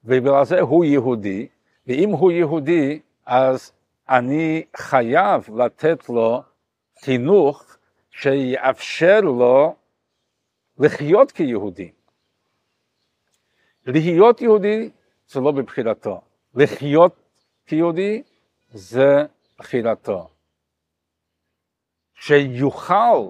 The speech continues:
ושידע איך לחיות כיהודי, תלוי בחינוך שלו.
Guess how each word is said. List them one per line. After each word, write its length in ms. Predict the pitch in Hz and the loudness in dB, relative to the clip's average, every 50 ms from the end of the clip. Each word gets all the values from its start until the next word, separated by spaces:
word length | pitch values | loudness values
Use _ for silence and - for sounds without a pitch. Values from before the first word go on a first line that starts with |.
| - _ _ | -12 _ _
ושידע 1400 | - 120 131 135 135 131 127 131 135 131 120 - - - - 139 127 123 123 127 123 117 101 117 185 214 220 185 127 - _ _ - | -6 -4 -2 -2 -2 -2 -4 -6 -6 -8 -10 -12 -12 -8 -6 -4 -4 -2 -2 -2 -2 -2 0 2 2 2 2 0 -2 -6 _ _ 0
איך 320 | - 185 214 226 220 - 240 | 2 4 6 4 4 2 -2
לחיות 540 | 226 226 208 - - 196 202 214 214 208 | -4 -4 -4 -6 -6 -6 -4 -4 -4 -6
כיהודי, 560 | _ - 214 208 214 214 214 196 208 226 208 185 | _ -10 -8 -6 -6 -6 -6 -6 -6 -6 -6 -6
תלוי 260 | 143 165 147 156 175 | -6 -4 -4 -2 -2
בחינוך 440 | 160 180 - - 202 208 233 214 - | -2 -2 -2 -4 -4 -4 -4 -6 -4
שלו. 320 | - 208 185 143 113 - | -6 -6 -6 -6 -8 -10